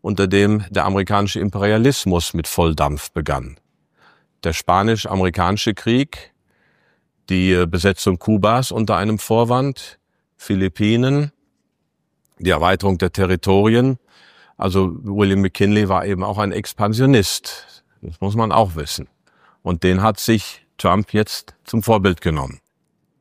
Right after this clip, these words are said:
Also nix mehr Make America Great Inside, und, sondern es, jetzt geht auch diese imperiale Logik wieder voll los. Es bleiben spannende Zeiten. Tja,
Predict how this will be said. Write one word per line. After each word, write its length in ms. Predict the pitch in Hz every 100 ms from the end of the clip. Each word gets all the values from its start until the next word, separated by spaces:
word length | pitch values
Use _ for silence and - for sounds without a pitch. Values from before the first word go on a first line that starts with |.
| _ _ _ _ _ _ _ _ _ _
Also 320 | - 101 104 87
nix 320 | 98 - -
mehr 160 | 101
Make 280 | 98 101 98
America 400 | 92 95 95 95
Great 340 | 82 90 92 -
Inside, 680 | 98 107 - 107 113 113 87
und, 120 | 92
sondern 280 | 101 101 95
es, 140 | -
jetzt 200 | 107 -
geht 220 | 117 113
auch 160 | 104 107
diese 220 | 107 107
imperiale 600 | 107 101 107 104 101 101
Logik 480 | 98 107 139 90 90
wieder 220 | 80 82
voll 240 | - 76
los. 360 | 69 - - - _ _ _ _ _ _ _ _ -
Es 80 |
bleiben 380 | - 87 98 104
spannende 440 | - 80 85 87 90
Zeiten. 440 | - 58 - - _ _ _ _ _ _ _ _ _ _ _ _ _ _ - - - -
Tja, 180 | 117